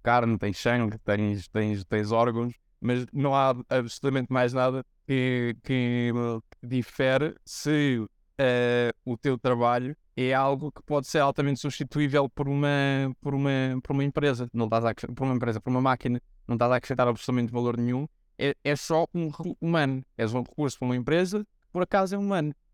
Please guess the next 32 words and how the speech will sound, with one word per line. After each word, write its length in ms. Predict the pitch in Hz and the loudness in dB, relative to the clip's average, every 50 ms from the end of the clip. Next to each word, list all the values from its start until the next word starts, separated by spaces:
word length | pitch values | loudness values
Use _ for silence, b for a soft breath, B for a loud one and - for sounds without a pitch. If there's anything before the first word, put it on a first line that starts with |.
| _ _ - | _ _ 0
Eh, 180 | 120 117 113 | 0 2 2
não 140 | 113 120 120 | 2 2 2
é 40 | 117 | 2
uma 140 | 113 117 113 | 2 0 2
máquina, 360 | 127 147 147 - - 117 110 | 2 2 0 0 -2 -4 -4
ok? 200 | 101 - 135 131 | -2 -2 -2 0
Não 100 | 113 110 | 0 0
é 40 | 110 | 0
uma 120 | 113 113 | 0 0
calculadora 480 | 98 123 110 104 110 117 123 135 127 117 | -2 -2 -2 0 0 2 2 2 2 0
ou 60 | 107 | -2
uma 80 | 107 | -2
impressora. 520 | 107 104 - - - - 127 127 123 113 - - _ _ _ _ - | -4 -6 -8 -14 -6 0 2 2 2 2 -2 -6 _ _ _ _ -4
Ahm, 760 | 117 120 117 113 113 117 117 117 117 117 113 113 113 120 120 - | 0 0 2 2 2 2 0 0 0 0 0 0 0 -2 -4 -4
e 420 | - 127 127 127 123 123 123 123 - _ _ _ | -2 -2 0 0 0 0 -2 -2 -4 _ _ _
todos 320 | - 170 170 151 127 120 156 | 0 2 2 0 0 0 0
esses 280 | 151 143 120 - - | 0 0 0 -2 -8
recursos 800 | - - _ - 151 151 147 127 - - - 120 113 - - - _ | -14 -14 _ -6 -6 -4 -4 -6 -6 -4 -4 -4 -4 -6 -10 -16 _
humanos 480 | - 113 123 127 127 123 127 139 160 196 - - _ _ | -4 -2 0 2 2 2 0 -2 -4 -6 -8 -16 _ _
vão 180 | - 117 139 139 | -2 0 0 0
acabar 260 | 127 143 139 139 135 | 2 2 2 2 2
por 120 | - - | 0 -4
ser 160 | - 151 135 | -2 -2 -2
substituídos 560 | - 147 123 - - 127 - 131 127 127 123 127 | -2 -4 -4 -4 -4 -4 -2 -2 -2 -2 -2 -2
inevitavelmente 880 | 131 127 120 131 123 139 127 123 120 131 123 127 127 123 120 - - - _ | -2 -2 -2 -2 0 0 0 2 2 0 0 0 0 -2 -2 -4 -8 -14 _
por, 180 | - 127 127 123 | -4 -2 -2 0
eh, 420 | 127 127 123 123 120 120 120 117 113 - | 0 0 0 2 0 0 0 -2 -4 -4
por, 180 | - 123 123 117 | -2 -2 0 0
eh, 260 | 120 120 117 117 113 - - | 0 0 -2 -2 -4 -6 -4
por 160 | - 123 113 | -2 0 2
máquinas, 540 | 120 120 120 123 - 127 131 135 139 - - _ _ _ _ - | 2 2 2 0 0 -2 -2 -2 -4 -6 -14 _ _ _ _ 0
eh, 460 | 117 123 120 117 117 113 113 113 110 | 2 2 4 4 2 2 2 0 -2